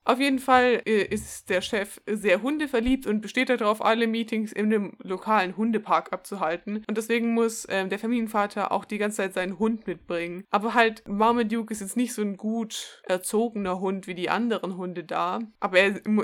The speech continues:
muss halt darauf hoffen, dass er sich gut verhält. Und Marmaduke trifft in diesem Park eben die ganzen Hunde aus der Gegend. Und da gibt's ein paar verschiedene Player. Also es gibt so eine Clique, die nennt sich die Mischlinge.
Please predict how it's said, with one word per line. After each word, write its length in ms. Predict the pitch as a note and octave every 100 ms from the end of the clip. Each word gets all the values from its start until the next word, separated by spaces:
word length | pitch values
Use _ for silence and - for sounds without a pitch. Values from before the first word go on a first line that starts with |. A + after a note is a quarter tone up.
| -
muss 220 | G#3 A3+
halt 140 | G#3 F#3+
darauf 240 | F3+ -
hoffen, 240 | G#3 G#3
dass 200 | F3+ F#3+
er 100 | E3+
sich 200 | E3 F3
gut 180 | - F#3
verhält. 440 | - F3+ - - -
Und 340 | G3+ F#3+ F#3
Marmaduke 560 | F#3+ A3+ C#4 C4 B3+ A3+
trifft 280 | - F#3+ -
in 80 | F3
diesem 440 | E3+ - - - A3 G#3+
Park 420 | C#4 C4+ C4 C4
eben 240 | G3 F3
die 120 | E3+ F3
ganzen 380 | F#3 F3+ F#3+
Hunde 320 | C#4 D4 C#4 A#3+
aus 160 | A#3+
der 140 | A#3+ A3+
Gegend. 640 | A#3 A#3 A3 A#3 A#3+ A3+ -
Und 100 | G#3
da 80 |
gibt's 240 | A3 C#4 -
ein 100 | G#3+
paar 200 | A3 A3
verschiedene 480 | F3+ - F3 E3 E3+
Player. 440 | - B3 B3+ B3
Also 140 | G3
es 100 | F3
gibt 160 | - A3
so 80 | F#3
eine 280 | F3+ E3 - -
Clique, 340 | A3 A3 A3
die 100 | F#3
nennt 180 | F3 F3+
sich 120 | G3
die 120 | - E3+
Mischlinge. 760 | G#3+ C4 - B3 A#3+ B3+ C4+